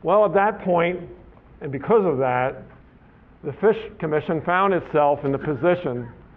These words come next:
of having to be sympathetic to both the citizens' needs while being responsive to a growing conservation ethic. And the Fish Commission recognized that wanton exploitation of the resource was not sustainable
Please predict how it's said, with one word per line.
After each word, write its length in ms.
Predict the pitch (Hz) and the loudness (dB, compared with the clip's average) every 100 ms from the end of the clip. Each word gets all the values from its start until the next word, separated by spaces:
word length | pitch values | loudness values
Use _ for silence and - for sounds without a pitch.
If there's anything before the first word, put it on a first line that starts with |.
| - - - | -20 -20 -12
of 100 | 139 | -8
having 320 | 117 175 185 180 | 0 2 2 2
to 60 | |
be 180 | 170 165 - | 0 0 0
sympathetic 680 | 185 185 165 165 165 160 | 0 0 2 2 2 0
to 120 | 147 | -2
both 280 | 131 151 151 151 | 0 2 2 0
the 80 | 139 - | -10 -2
citizens' 720 | 196 208 165 170 156 131 131 - | 2 4 2 0 -2 -6 -10 -10
needs 480 | 147 147 147 135 | -6 -2 -2 -2
while 220 | 127 147 147 | 0 0 2
being 300 | 135 160 156 | 0 0 0
responsive 720 | 143 - 160 165 165 147 131 | -4 -4 -2 0 0 -2 -2
to 140 | 143 | 0
a 40 | 135 | 0
growing 400 | 123 143 151 143 | 0 2 2 0
conservation 720 | 139 143 147 131 135 131 127 | -2 -4 -2 -2 -2 -4 -4
ethic. 400 | 131 127 123 - - - - - - - - - - - - | -4 -4 -8 -16 -20 -20 -20 -20 -20 -20 -20 -20 -20 -20 -10
And 160 | 147 160 | -2 -2
the 80 | |
Fish 260 | 156 226 240 | 2 0 0
Commission 260 | 180 175 175 | -2 -2 -2
recognized 760 | 156 190 185 147 131 120 131 131 - - - - - - | 0 0 0 -2 0 0 -2 -4 -12 -20 -20 -20 -18 -4
that 180 | 151 | -4
wanton 360 | 147 165 196 170 | 0 2 2 2
exploitation 1040 | 175 175 170 156 160 170 160 139 127 131 123 - | 0 -2 0 0 2 2 2 0 -4 -4 -10 -12
of 140 | 139 135 | -8 -2
the 100 | 143 | 2
resource 580 | 175 196 156 147 147 | 2 2 2 2 2
was 140 | 143 127 | -2 -2
not 320 | 139 156 151 | 0 0 -2
sustainable 840 | 139 - 156 180 180 120 104 101 | -10 -6 -2 0 0 -2 -4 -8